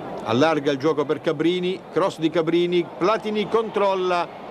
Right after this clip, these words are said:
non riesce però a tirare, c'è l'intervento di Mandorlini con palla che finisce sul fondo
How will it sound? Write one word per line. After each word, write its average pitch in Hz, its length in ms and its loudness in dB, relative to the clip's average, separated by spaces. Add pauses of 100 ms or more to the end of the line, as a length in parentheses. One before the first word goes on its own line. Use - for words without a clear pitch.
(300)
non 147 140 2
riesce 170 420 2
però 151 220 2
a 156 60 2
tirare, 156 420 0
c'è 139 140 -4
l'intervento 147 440 0
di 139 120 0
Mandorlini 143 880 0 (440)
con 143 200 0
palla 160 340 0
che 170 140 0
finisce 113 600 -4 (840)
sul 165 240 2
fondo 92 580 -2